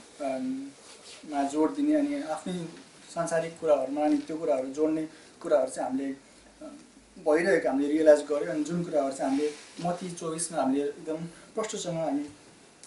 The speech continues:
हामी पाउँदछौँ। अनि परमेश्वरको नाम लिएर अनि कतिपय समयमा हामी अहिले पनि यहाँ पनि देख्न सक्दछौँ कि मानिसहरूले हामीलाई, अ, झुक्याउन लागिरहेको हुन्छ। इभन मलाई पनि अनि जेहोवा विटनेस आएर अनि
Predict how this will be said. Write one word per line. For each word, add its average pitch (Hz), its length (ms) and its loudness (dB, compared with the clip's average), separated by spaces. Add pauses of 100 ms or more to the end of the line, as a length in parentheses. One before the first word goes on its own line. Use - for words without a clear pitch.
(580)
हामी 139 140 -6
पाउँदछौँ। 156 480 -2
अनि 156 80 -10
परमेश्वरको 202 440 -8
नाम 175 360 0
लिएर 170 180 0
अनि 156 280 0
कतिपय 196 380 -4
समयमा 160 440 -8
हामी 131 240 -2
अहिले 196 260 2
पनि 208 140 0
यहाँ 135 180 0
पनि 190 140 -4
देख्न 160 200 -6
सक्दछौँ 160 400 -8
कि 156 180 -10
मानिसहरूले 151 520 -2 (540)
हामीलाई, 139 260 2
अ, 135 520 -8 (420)
झुक्याउन 156 340 0
लागिरहेको 151 680 6
हुन्छ। 127 160 -6
इभन 156 260 0
मलाई 151 260 6
पनि 151 180 -6
अनि 143 240 -8
जेहोवा 147 280 -2
विटनेस 143 400 -6
आएर 147 280 -4 (640)
अनि 139 360 -2